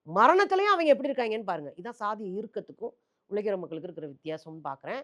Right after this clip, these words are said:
ரொம்ப மோசமான டெத்து இது, ஒரு வகையான கொலை தான். இதுக்கு அவங்க அப்பாவும் காரணம், பொ-, பொண்ணுடைய அப்பனும் காரணம், எதிரில் இருக்கிற வ-, சம்பந்தக்கார வீடும் காரணம் தான் நான் நினைக்கிறேன்.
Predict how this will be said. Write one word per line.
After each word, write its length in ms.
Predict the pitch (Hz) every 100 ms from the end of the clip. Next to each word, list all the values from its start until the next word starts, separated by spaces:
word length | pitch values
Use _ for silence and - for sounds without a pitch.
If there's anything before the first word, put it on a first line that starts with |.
| - _ _
ரொம்ப 240 | - 180 196
மோசமான 840 | 180 202 - - 240 208 208 254
டெத்து 320 | 220 165 - 285
இது, 240 | 220 156
ஒரு 180 | 156 156
வகையான 420 | 165 196 220 269
கொலை 440 | - 143 185 247
தான். 220 | 190 226 - _ _ -
இதுக்கு 240 | 156 160
அவங்க 180 | 151 147
அப்பாவும் 520 | 143 - 269 269 381
காரணம், 400 | - 160 135 _ _ _ _ _ _ -
பொ-, 140 | 165 -
பொண்ணுடைய 380 | 214 294 302
அப்பனும் 480 | 269 202 - 294 349
காரணம், 400 | 330 285 311 427 - _ _ -
எதிரில் 360 | 175 214 320
இருக்கிற 340 | 302 226 262 311
வ-, 360 | 226 180 160
சம்பந்தக்கார 640 | 151 196 226 269 247 214 185
வீடும் 280 | 190 185 262
காரணம் 420 | 160 156 156 143
தான் 120 | 160
நான் 140 | 160
நினைக்கிறேன். 360 | 127 113 -